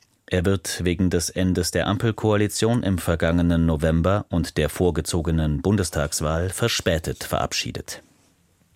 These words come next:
U-S-Präsident Trump hat eine Klage in Höhe von fünfzehn Milliarden Dollar gegen die New York Times angekündigt.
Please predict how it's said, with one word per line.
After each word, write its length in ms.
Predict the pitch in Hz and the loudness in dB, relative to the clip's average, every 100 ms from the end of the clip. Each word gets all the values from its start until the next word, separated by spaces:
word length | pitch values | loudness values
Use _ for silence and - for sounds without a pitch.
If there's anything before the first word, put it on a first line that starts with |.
| _ _ - _ _ _ _ - _ _ - - - - - - - - - - - - - - - - - _ - - - - | _ _ -20 _ _ _ _ -20 _ _ -20 -20 -20 -20 -20 -20 -20 -20 -20 -20 -20 -18 -18 -18 -20 -20 -20 _ -20 -20 -20 -6
U-S-Präsident 840 | - 127 139 - 135 131 127 120 - | 0 2 2 0 -2 0 2 0 0
Trump 340 | - 107 156 | 0 2 2
hat 140 | 160 135 | 2 2
eine 200 | 123 117 | 2 2
Klage 540 | - 107 117 123 113 | 2 2 4 4 4
in 140 | 104 101 | 4 4
Höhe 240 | 107 117 | 4 2
von 220 | - 104 | 2 2
fünfzehn 480 | - 127 - 113 107 | 0 -2 0 2 4
Milliarden 520 | 104 101 101 107 101 | 4 4 4 4 2
Dollar 400 | 95 104 110 87 | 4 4 4 2
gegen 300 | 76 85 87 | 2 2 2
die 140 | 85 87 | 2 2
New 140 | 90 | 4
York 260 | 101 98 - | 4 2 0
Times 320 | 113 120 127 | 0 0 0
angekündigt. 760 | - 78 64 - 65 - - | -2 -2 -4 -4 -4 -6 -8